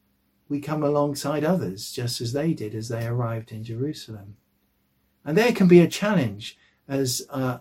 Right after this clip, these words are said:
uh, our kind of pursuit of God's king, God's kingdom, can sometimes be in a different direction to those around us. And that can lead to challenges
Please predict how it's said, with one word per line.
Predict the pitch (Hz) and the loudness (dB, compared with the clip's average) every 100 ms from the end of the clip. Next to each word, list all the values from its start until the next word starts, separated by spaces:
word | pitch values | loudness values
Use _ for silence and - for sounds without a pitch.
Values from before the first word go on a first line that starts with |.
| _ - | _ -12
uh, | 127 123 - | -8 -8 -8
our | 131 131 123 | -6 -6 -6
kind | 139 127 | -4 -2
of | 120 - _ _ _ _ _ _ _ _ | -2 -4 _ _ _ _ _ _ _ _
pursuit | 143 127 196 196 180 | -4 0 4 4 4
of | 139 123 123 | -4 -6 -2
God's | 151 131 - | -2 -2 -4
king, | - 151 107 120 170 - _ _ _ _ | -6 -4 -4 -2 -4 -6 _ _ _ _
God's | - 160 156 - | -2 0 0 -4
kingdom, | - 123 120 107 117 | -4 -4 -2 -6 -8
can | 127 127 120 | -4 -4 -4
sometimes | - 190 175 131 127 117 - | -6 -4 -4 -4 -6 -8 -6
be | 143 135 104 117 _ _ _ _ _ | -4 -4 -6 -10 _ _ _ _ _
in | 143 131 | -4 -2
a | |
different | 127 143 - 123 123 | -2 -4 -4 -8 -4
direction | 127 156 - - 110 110 120 _ _ _ _ | -2 -2 -4 -10 -10 -10 -14 _ _ _ _
to | - 131 | -8 -6
those | 135 120 120 117 - | -2 0 -2 -4 -8
around | 127 123 120 113 107 | -6 -2 -2 -4 -6
us. | 104 - - - _ _ _ - | -10 -10 -10 -14 _ _ _ -8
And | 170 | -2
that | 175 127 | -2 -2
can | 131 123 | -6 -4
lead | 113 117 120 | -4 -6 -10
to | - 110 113 _ _ _ _ _ _ | -8 -8 -8 _ _ _ _ _ _
challenges | - 151 156 131 117 107 - - | -16 -10 -6 -6 -6 -10 -14 -18